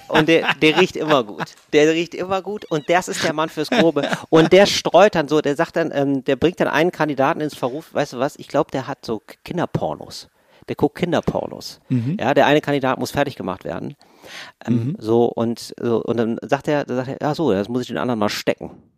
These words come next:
Speaker 1: Und dann gibt's also wirklich so Treffen, wo man gar nicht, unter einem Vorwand wird sich getroffen in einem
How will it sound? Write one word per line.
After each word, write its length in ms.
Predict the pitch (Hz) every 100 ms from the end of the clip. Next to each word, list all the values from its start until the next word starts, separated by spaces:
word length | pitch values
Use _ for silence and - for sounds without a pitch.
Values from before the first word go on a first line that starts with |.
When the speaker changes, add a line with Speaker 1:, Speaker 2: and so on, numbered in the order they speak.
| _ _ _ _ - - - -
Speaker 1:
Und 100 | 127
dann 160 | 139
gibt's 240 | 127 - -
also 280 | - 143 131
wirklich 220 | 190 165
so 380 | 165 147 139 _ _
Treffen, 600 | - 165 185 - 311 302 _ - -
wo 160 | 117 156
man 200 | 165 131
gar 200 | 139 190
nicht, 240 | 190 -
unter 160 | 151 160
einem 140 | 139
Vorwand 500 | - 156 190 190 185
wird 140 | 170
sich 140 | - -
getroffen 500 | - - 170 - 208
in 160 | -
einem 240 | 143 139